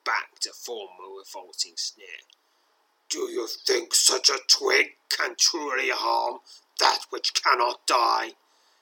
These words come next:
You are more foolish than I had hoped. For I admit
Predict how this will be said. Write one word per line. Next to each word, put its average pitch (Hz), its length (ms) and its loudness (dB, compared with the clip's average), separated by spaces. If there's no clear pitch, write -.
You 113 180 -12
are 98 140 -14
more 110 280 -6
foolish 113 520 -2
than 107 240 -12
I 104 160 -8
had 113 300 -4
hoped. 113 520 -2
For 104 280 -14
I 107 160 -12
admit - 560 0